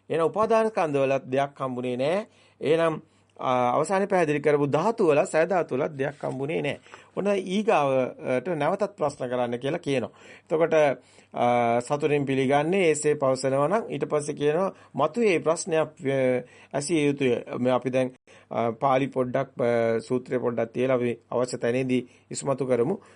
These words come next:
මේකේ කාරණා ටික පැහැදිලි කරගෙන යමු. බුදුන් වහන්සේ නැවතත්, ආ, මේ පැහැදිලි කරමු සරල විදියට. එතකොට මේක නැත්තම් මේක දීර්ඝ පැහැදිලි කිරීමක් තියෙනවා. එතකොට ඔබටත් පහසුයි,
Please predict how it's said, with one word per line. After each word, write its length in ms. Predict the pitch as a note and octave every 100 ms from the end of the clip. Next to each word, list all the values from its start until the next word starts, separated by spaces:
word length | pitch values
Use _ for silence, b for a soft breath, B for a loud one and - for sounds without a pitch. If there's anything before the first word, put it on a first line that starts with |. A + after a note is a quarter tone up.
| B
මේකේ 560 | C#3+ D3+ D3+ C#3+ B2+
කාරණා 440 | B2+ C#3 E3+ F3+ D#3
ටික 180 | D#3+ E3+
පැහැදිලි 360 | D#3 C3 C3
කරගෙන 360 | C3 B2+ B2+ E3+
යමු. 180 | C#3 G#2 B B
බුදුන් 280 | - D3+ G3+
වහන්සේ 280 | G3 G3+ F#3+
නැවතත්, 480 | D3+ F#3 A#3+ A3 F3
ආ, 300 | D#3 D#3+ C#3+
මේ 220 | C#3 C3 B2+ C3+ C#3 C#3 C3
පැහැදිලි 420 | - C#3+ C#3 C#3
කරමු 240 | C3+ D3
සරල 300 | D3+ C3 A#2+
විදියට. 380 | A#2+ A#2 A#2 A#2 - B B
එතකොට 380 | - D3 C#3+ C#3+
මේක 240 | C3+ C3 C3+ C3
නැත්තම් 340 | C3 B2+ C3
මේක 140 | B2+ B2
දීර්ඝ 380 | A#2 A#2+ A2
පැහැදිලි 380 | A#2+ A2+ A2 A2+
කිරීමක් 400 | A2+ A#2+ A#2 A2+
තියෙනවා. 360 | - A#2 C3 G#3+ b b b
එතකොට 220 | - D#3
ඔබටත් 320 | D3+ C3 C#3+ C#3+
පහසුයි, 480 | C3 C3 B2+ F3+